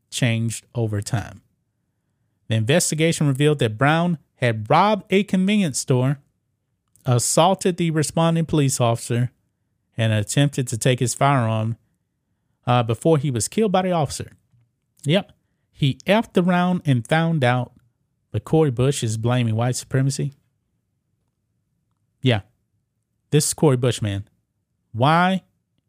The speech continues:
you people in Saint Louis continue to elect these people? She is dumber than a bag of bones. All she is is a race hustler, race baiter,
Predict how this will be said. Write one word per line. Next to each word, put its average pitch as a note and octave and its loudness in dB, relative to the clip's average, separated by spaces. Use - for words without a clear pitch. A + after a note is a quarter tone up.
you D3+ 2
people D#3 0
in C#3+ 4
Saint C#3+ 2
Louis A#2 2
continue C#3+ 0
to C#3 -4
elect A#2+ 0
these - -8
people? G2+ -8
She - -2
is A2+ 0
dumber E3 0
than C3 -2
a A2 -2
bag B2 -2
of A#2 -4
bones. G2+ -4
All D#3 4
she F3 -6
is D3 0
is A2 -4
a G#2 0
race C3 0
hustler, D3+ 2
race C3+ 0
baiter, C#3+ 2